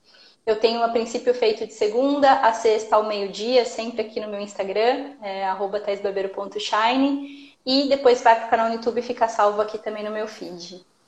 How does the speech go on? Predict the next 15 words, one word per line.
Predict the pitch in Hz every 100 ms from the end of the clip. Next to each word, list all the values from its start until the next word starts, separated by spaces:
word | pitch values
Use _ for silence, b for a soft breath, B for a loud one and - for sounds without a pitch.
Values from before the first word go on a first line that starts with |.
| _
Muito | 226 254 269
obrigada, | 277 247 233 220 214
Dudu, | 220 220 214
pela | 220 202
tua | 208
participação, | 208 208 - - 208 - 285 302
e |
queria | 294 294
que | 294
você | 277
desse | 277 285
teu | 302
recado | 302 302 294 269
final | - 359 302 277
aí, | 311 254